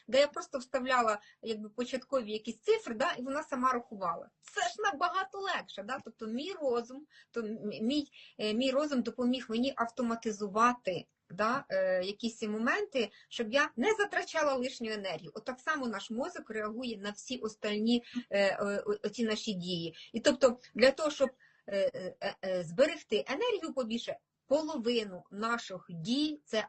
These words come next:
автоматичні процеси, от автопілот, що ми робимо і навіть не задумуємося. От, наприклад, ми рано встали, тягнемося за телефон. Що ми зразу робимо? Стрічка,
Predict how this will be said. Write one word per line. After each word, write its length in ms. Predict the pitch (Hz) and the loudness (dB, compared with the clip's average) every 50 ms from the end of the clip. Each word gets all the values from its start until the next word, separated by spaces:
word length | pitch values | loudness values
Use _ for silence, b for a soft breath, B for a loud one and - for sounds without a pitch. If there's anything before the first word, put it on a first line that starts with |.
| - | 0
автоматичні 1000 | - 208 202 196 - _ 208 196 196 185 180 180 - - 240 240 - - - 202 190 | 0 0 0 0 -2 _ -8 -6 -4 -6 -6 -4 0 -2 -2 -2 -2 -8 -10 -10 -10
процеси, 580 | - - 196 - - - 180 175 170 - - - | -8 -10 -10 -6 -2 0 0 0 0 -4 -6 -6
от 180 | 185 180 - - | -6 -8 0 4
автопілот, 760 | - 233 240 - _ 233 220 - 220 220 208 190 185 170 - | 4 4 4 4 _ -2 0 2 0 0 2 2 -2 -2 -4
що 180 | - - - 196 | -8 -10 -8 -4
ми 180 | 196 226 233 220 | 0 2 2 2
робимо 380 | 262 311 294 262 233 220 214 | 2 0 0 -2 -2 -2 -2
і 60 | 202 | -2
навіть 300 | 196 208 226 226 233 - | -2 -2 -2 -2 -2 -4
не 80 | 214 208 | -4 -2
задумуємося. 640 | 196 214 202 180 185 180 175 175 170 156 - 214 | -2 -2 -2 -2 -4 -4 -4 -4 -6 -4 0 0
От, 80 | 277 - | 0 2
наприклад, 440 | 370 359 - 208 190 - - 156 B B B B B B B | 0 0 0 0 0 0 -2 -8 B B B B B B B
ми 140 | 269 349 427 | 4 4 6
рано 240 | 349 294 285 269 | 6 4 2 0
встали, 360 | 254 - - - 202 185 180 185 | -6 -8 -4 -2 -2 0 -2 -2
тягнемося 440 | - 294 311 311 294 285 - 269 | -2 -4 -2 -2 -4 -6 -6 -6
за 100 | 233 233 | -6 -6
телефон. 460 | 233 - 240 226 220 - - 175 175 - | -4 -2 -4 -4 -4 -6 -8 -10 -10 -8
Що 180 | - 330 320 | -8 -4 -2
ми 100 | 302 294 | -2 0
зразу 260 | 254 240 233 208 196 | 4 4 2 2 2
робимо? 320 | 196 185 165 165 165 156 - _ _ _ _ - - _ | -4 -6 -6 -8 -8 -10 -12 _ _ _ _ -16 -14 _
Стрічка, 760 | - - _ - 440 453 480 466 - - - - 202 180 | -20 -12 _ 8 10 10 10 8 4 0 -8 -8 -8 -8